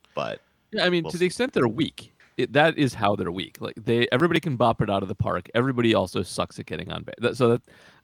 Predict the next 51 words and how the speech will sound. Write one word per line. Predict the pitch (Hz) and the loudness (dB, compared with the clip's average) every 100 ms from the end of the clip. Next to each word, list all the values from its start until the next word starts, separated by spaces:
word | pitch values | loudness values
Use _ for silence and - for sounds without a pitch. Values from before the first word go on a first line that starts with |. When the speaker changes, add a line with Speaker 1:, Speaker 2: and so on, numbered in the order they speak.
| 127 | 2
Speaker 2:
um, | 120 107 - 131 - | 4 0 -6 -14 0
Mike, | 151 147 _ - | 0 0 _ 0
Mike | 143 135 | 0 4
Brasso, | 123 113 117 123 104 | 2 4 2 2 0
Victor | 120 - | -6 -8
Caratini | - 110 - 143 123 110 | 0 0 2 0 2 2
have | 110 95 | 0 2
good | 131 117 | 4 4
on-base | 85 101 90 92 | 2 -2 -2 -4
percentages. | - 92 95 90 80 87 82 - | -6 -6 -4 -4 -4 -4 -4 -8
That, | 98 90 - _ | -6 -6 -8 _
that | 127 | 0
much | 139 120 - | 0 -2 -4
is | 104 - | -6 -6
true. | - - 147 117 104 98 _ _ _ _ _ | -10 0 6 6 6 2 _ _ _ _ _
A-, | 127 131 | 2 2
and | 131 | 4
Yelich, | 131 110 98 - - 113 110 | 4 4 2 -4 -8 -6 -2
uh, | 110 | 0
um, | 107 95 110 - | 0 -2 -6 -8
you | 110 | -4
know, | 98 | -2
does | 87 117 98 | 0 0 0
too. | - 120 101 | 2 2 4
But | - | 2
I, | - - 117 | 0 -4 -2
I | |
think | 120 110 - _ _ _ - | -2 -2 -10 _ _ _ -4
at | 123 | 2
least | 139 - | 2 0
with | 127 | 2
Caratini, | 131 117 - 117 110 | 4 4 2 -2 0
we | 110 | -2
can | 120 | -2
agree | 110 98 98 95 | -2 0 0 2
that's | 98 - | -2 -2
kind | 104 95 | -2 -2
of | 92 | -2
a | |
small | - 98 92 | -4 -2 -2
sample | 98 95 87 | -2 -6 -6
size | - 87 87 85 | 0 0 0 -4
mirage | 107 113 101 95 95 - | -2 2 4 2 0 -4
to | 104 92 - | -2 -2 0
a | |
large | 165 101 85 | 2 4 2
extent. | - 82 80 - | -8 -8 -8 -8
Victor | - 98 | -10 -6
Caratini | 101 90 92 85 | -2 -2 -2 -4
is | 85 | -6
not | 85 67 | -6 -8